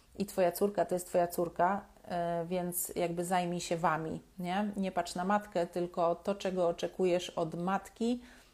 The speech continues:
sama naucz się sobie dawać przez pracę z wewnętrznym dzieckiem.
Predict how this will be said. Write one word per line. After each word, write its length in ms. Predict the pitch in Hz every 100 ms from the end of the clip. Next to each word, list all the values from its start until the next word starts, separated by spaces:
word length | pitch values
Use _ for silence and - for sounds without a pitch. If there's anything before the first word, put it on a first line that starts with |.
| -
sama 400 | - - 208 202
naucz 400 | 190 180 185 185
się 260 | - - 180
sobie 340 | - 180 175
dawać 300 | 175 180 170
przez 220 | - 175
pracę 280 | - 175 170
z 60 | 170
wewnętrznym 480 | 165 165 156 165 156
dzieckiem. 440 | 151 - 151